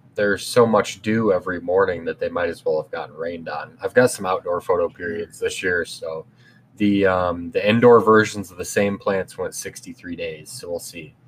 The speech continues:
Speaker 2: Wow, nice, nice. You know, and I was, I was thinking about that. Speaking of time, you know, we, us indoor growers, we really stick to that. It, day one is day one of flower.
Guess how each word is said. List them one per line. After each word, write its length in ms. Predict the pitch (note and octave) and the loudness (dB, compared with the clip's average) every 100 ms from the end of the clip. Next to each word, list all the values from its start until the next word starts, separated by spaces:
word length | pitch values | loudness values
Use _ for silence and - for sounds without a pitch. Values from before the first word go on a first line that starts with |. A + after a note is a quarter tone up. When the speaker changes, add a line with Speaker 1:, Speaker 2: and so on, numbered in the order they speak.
| _ - | _ -20
Speaker 2:
Wow, 340 | G2 F2+ - _ | -18 -18 -20 _
nice, 460 | F#2+ F2 E2 - _ | -20 -20 -20 -20 _
nice. 400 | E2+ F2+ C#2 - - - | -20 -20 -20 -20 -20 -14
You 100 | F#3+ | -10
know, 120 | A#3 | -8
and 120 | G#3+ | -6
I 80 | G3+ | -6
was, 260 | A3+ F3+ - | -6 -10 -16
I 120 | - G#3+ | -10 -8
was 160 | B3 | -8
thinking 180 | D3+ D#3+ | -8 -8
about 220 | C#3 G#2+ | -6 -8
that. 240 | G2+ F#2 - | -10 -16 -16
Speaking 340 | - C3 B2 | -14 -12 -12
of 160 | G2 - | -16 -16
time, 560 | - G#2+ A2 A2+ G#2 - | -16 -14 -12 -14 -16 -18
you 140 | G#2+ G#2+ | -16 -14
know, 160 | G2+ | -14
we, 160 | G2 B2+ _ _ | -14 -18 _ _
us 220 | B2+ C3 - | -12 -12 -12
indoor 380 | C3 F3+ F#3 C3 | -10 -4 -2 -4
growers, 560 | G#2+ G#2+ G2 F#2+ F#2 F#2 | -6 -10 -10 -12 -16 -12
we 160 | C3+ | -12
really 280 | E3+ C3 C3+ | -8 -8 -8
stick 320 | A2+ - G#2+ - | -10 -14 -18 -18
to 120 | - | -18
that. 300 | F#2 F2 - _ _ _ _ _ _ _ _ _ _ _ _ | -14 -14 -16 _ _ _ _ _ _ _ _ _ _ _ _
It, 120 | G2+ - G#2 - | -20 -20 -20 -12
day 240 | B2 B2+ | -8 -6
one 480 | A#2+ A2+ A#2+ A2+ G2+ | -8 -10 -10 -10 -14
is 280 | E2+ G#2+ F#2+ | -14 -18 -16
day 280 | F#2 G2+ G2+ | -14 -14 -12
one 240 | G2+ F#2+ | -14 -14
of 100 | E2+ | -18
flower. 640 | - G2 G2 F#2+ E2 D#2+ | -14 -12 -10 -10 -12 -18